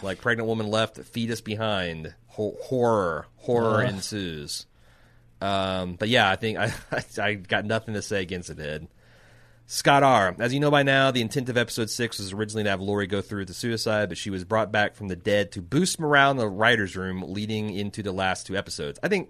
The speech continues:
Speaker 1: that's a simplistic explanation of what Lindelof was trying to say, but sure,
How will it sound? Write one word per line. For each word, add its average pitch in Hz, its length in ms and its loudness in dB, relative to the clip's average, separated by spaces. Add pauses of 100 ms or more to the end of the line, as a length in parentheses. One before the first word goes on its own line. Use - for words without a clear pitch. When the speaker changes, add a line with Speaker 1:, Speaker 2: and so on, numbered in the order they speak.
(160)
Speaker 1:
that's - 160 -4
a 127 40 -2
simplistic 175 760 -4
explanation 196 840 -6
of 139 140 -4
what 160 220 -2 (160)
Lindelof 160 400 0
was 156 80 -10
trying 156 160 -4
to 151 80 -6
say, 170 260 -2
but 139 220 -4 (260)
sure, - 300 0